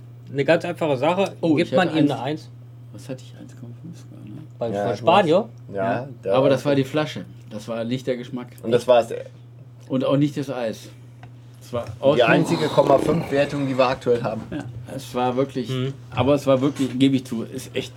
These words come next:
Speaker 2: nur die Flasche.
Speaker 1: Mhm.
Speaker 3: Aber ich sag doch mal dem Mugi seine Wertung zu Ende, Mann.
Speaker 2: Warum?
Speaker 3: <laughs> Weil dann packe ich wieder den Dutt und die Reitgabe aus.
Speaker 1: So.
Speaker 2: Wär mir lieber.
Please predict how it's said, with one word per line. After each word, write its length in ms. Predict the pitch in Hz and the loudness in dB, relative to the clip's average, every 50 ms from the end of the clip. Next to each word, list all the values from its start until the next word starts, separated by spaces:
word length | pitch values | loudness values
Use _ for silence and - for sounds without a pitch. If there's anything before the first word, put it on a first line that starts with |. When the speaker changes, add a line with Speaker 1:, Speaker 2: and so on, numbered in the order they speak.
| - - - | -20 -12 -6
Speaker 2:
nur 300 | - 147 135 143 151 151 | 0 4 6 6 8 6
die 100 | 131 - | 4 0
Flasche. 320 | - - 92 90 - - | -2 -6 -8 -6 -4 -4
Speaker 1:
Mhm. 160 | 123 120 120 123 - - - - - - - | -4 -4 -4 -8 -10 -16 -20 -20 -20 -14 -8
Speaker 3:
Aber 120 | - 92 101 | -2 -2 -2
ich 60 | - | -2
sag 140 | - - - | -4 -6 0
doch 100 | - 120 | 0 2
mal 120 | 107 104 104 | 2 2 0
dem 120 | 101 101 104 | 0 -2 -4
Mugi 200 | 107 107 110 107 | -4 -4 -4 -4
seine 240 | - 98 90 87 - | -4 -6 -8 -8 -8
Wertung 300 | 82 82 - 95 92 87 | -8 -8 -8 -8 -10 -10
zu 80 | - - | -12 -16
Ende, 140 | - - - - | -20 -18 -18 -18
Mann. 140 | - - - - - - - - - | -18 -18 -18 -20 -20 -20 -20 -20 -10
Speaker 2:
Warum? 300 | - 107 98 98 104 101 - - - - - - - - | -8 -8 -6 -6 -8 -8 -8 -12 -20 -20 -20 -20 0 0
Speaker 3:
<laughs> 1400 | 196 - - - - - - - - - - - - - - - - - 403 349 - - - - - - - | 0 0 0 -14 -16 -18 -20 -20 -20 -18 -18 -18 -18 -18 -18 -14 -2 0 0 0 0 -2 -18 -8 -8 -4 -2
Weil 140 | 101 110 113 | -2 2 4
dann 200 | 127 127 147 143 | 4 4 4 4
packe 240 | - 156 - - | 2 2 2 2
ich 120 | 143 - 135 | -8 -4 -2
wieder 140 | 139 135 131 | 0 0 0
den 140 | 123 117 98 | 0 -2 -4
Dutt 200 | 101 139 139 - | -6 -8 -6 -6
und 140 | 107 131 120 | -6 -4 -2
die 100 | 113 113 | 0 4
Reitgabe 540 | 110 110 113 113 - 104 98 92 87 90 | 4 4 4 2 2 2 2 4 4 2
aus. 200 | 85 85 87 87 - - - - - - - - - - - - - | 2 0 -2 -4 -8 -16 -20 -20 -20 -20 -20 -20 -20 -20 -20 -20 -10
Speaker 1:
So. 240 | - 135 123 113 104 - - - - - - - - - - - - - - - - | -8 -8 -8 -6 -8 -12 -16 -18 -20 -20 -20 -20 -20 -20 -20 -20 -20 -20 -20 -16 -2
Speaker 2:
Wär 180 | 127 143 165 170 | 4 6 6 6
mir 120 | 170 170 | 6 4
lieber. 400 | 160 165 185 196 185 160 147 - | 4 4 4 6 8 6 6 6